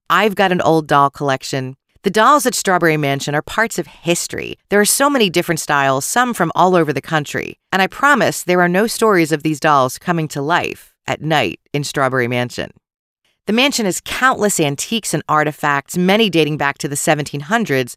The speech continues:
when Judge William Lewis owned the property. One of the most curious pieces of furniture there is a commode chair.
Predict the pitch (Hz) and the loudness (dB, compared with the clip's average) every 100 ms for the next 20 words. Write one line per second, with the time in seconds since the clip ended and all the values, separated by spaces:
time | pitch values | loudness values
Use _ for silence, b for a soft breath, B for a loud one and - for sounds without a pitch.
0 | _ 165 170 170 160 139 151 143 147 170 | _ 0 2 2 2 0 0 0 0 0
1 | 160 - 131 135 123 127 - 143 127 78 | 0 -2 -4 -4 -6 -10 -2 -2 -2 -6
2 | 50 _ _ _ _ _ _ _ _ 202 | -10 _ _ _ _ _ _ _ _ -2
3 | 294 320 254 214 190 - - - 226 254 | 0 2 2 2 2 -2 -8 -4 0 2
4 | 220 180 - 175 - 139 139 - 143 131 | 2 -2 -4 -6 -6 -6 -8 -2 0 0
5 | 127 131 120 120 113 - 160 160 - 196 | -2 -4 0 2 2 0 -2 -4 -4 -2
6 | 180 175 175 175 170 - - - 139 107 | 0 4 4 4 2 -8 -10 -2 0 -2
7 | - | -6